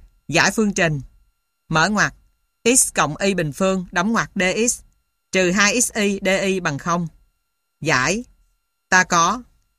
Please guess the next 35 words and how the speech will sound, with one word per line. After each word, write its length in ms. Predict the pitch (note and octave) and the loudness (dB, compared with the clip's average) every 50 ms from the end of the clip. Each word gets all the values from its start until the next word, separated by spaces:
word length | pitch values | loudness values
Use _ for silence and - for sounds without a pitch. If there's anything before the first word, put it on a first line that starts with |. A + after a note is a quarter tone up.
| _ _ _ _ _ | _ _ _ _ _
D 80 | - F#3+ G#3+ A3+ A3+ G#3+ | 2 4 4 4 4 2
M 60 | G#3 | 2
lớn 400 | F#3 E3 E3+ F3 F3+ G3 B3 C4 | 2 2 2 2 0 0 0 -2
trên 180 | A#3+ G#3+ G#3 | -2 -2 0
D 20 | G3+ G3+ G3+ - | 2 0 0 0
I 260 | G3+ G3+ G#3 G3 G3 G3+ | 0 -2 -2 -2 -4 -4
bằng 180 | - D#3+ D#3 D3+ | -2 -2 -2 0
hai 240 | F3+ F3+ F3+ F#3 E3+ | 0 0 0 0 0
y, 240 | F#3 F#3 F#3 F3 D#3+ - _ _ _ _ _ _ _ _ - | 0 0 -2 -2 -4 -10 _ _ _ _ _ _ _ _ 2
D 60 | F#3 G3+ G#3+ A3 | 4 4 4 4
N 60 | G#3+ G3+ | 2 2
lớn 400 | F3+ D#3 D3+ D#3+ E3 F#3 A3+ B3 | 2 2 2 2 0 0 -2 -2
trên 160 | A3 G#3 G3 | -4 -2 0
D 40 | G3 F#3+ F3 A3 A#3+ | 0 0 2 0 0
X 100 | - - - _ - | -2 -4 -6 _ -2
bằng 200 | E3+ E3 D#3 D3 | -2 -2 0 0
trừ 200 | - E3 D#3 D3+ | -2 -2 0 0
hai 220 | F3 E3+ F3 E3+ | 0 -2 -2 -2
y. 240 | E3+ F3+ F3 E3+ D#3 - _ _ _ _ _ _ _ _ _ _ _ _ _ _ _ _ _ | -2 -2 -2 -4 -6 -10 _ _ _ _ _ _ _ _ _ _ _ _ _ _ _ _ _
D 80 | F#3+ G3 A3+ A#3 A#3 A#3 | 2 4 4 4 4 2
M 60 | A3 | 2
lớn 400 | G3 F3 E3 E3+ E3+ F3+ G#3+ B3+ | 2 2 2 2 2 0 0 0
trên 180 | - A#3 A3 G#3+ | -2 -2 0 0
D 40 | G#3 G3+ G3 - | 0 0 0 0
I 260 | F#3+ G3+ G3 G3 F#3 E3+ - _ _ | -2 -2 -2 -2 -4 -8 -14 _ _
trừ 180 | G3 F#3+ F3+ F3+ | 0 0 2 2
D 40 | F#3+ G3 G#3 G3+ G#3 | 2 2 2 2 2
N 60 | G#3 | 0
lớn 400 | G3+ F3 E3 D#3+ D#3+ E3 F#3 A3 | 0 0 0 0 0 0 -2 -2
trên 180 | A#3 A3 G#3+ G3+ | -4 -4 -2 -2
D 20 | G3+ G3 F#3 G#3+ A#3+ | 0 0 0 0 -2
X 120 | - - - - _ _ _ _ _ _ _ | -4 -6 -10 -14 _ _ _ _ _ _ _
trên 220 | - G#3+ G#3+ A3 - - G#3 | 2 2 2 2 2 0 0
N 80 | G3+ G3 | 0 2
lớn 460 | F3+ E3 D3+ D3+ D#3 E3 G3 A#3 | 2 2 2 2 0 0 -2 -2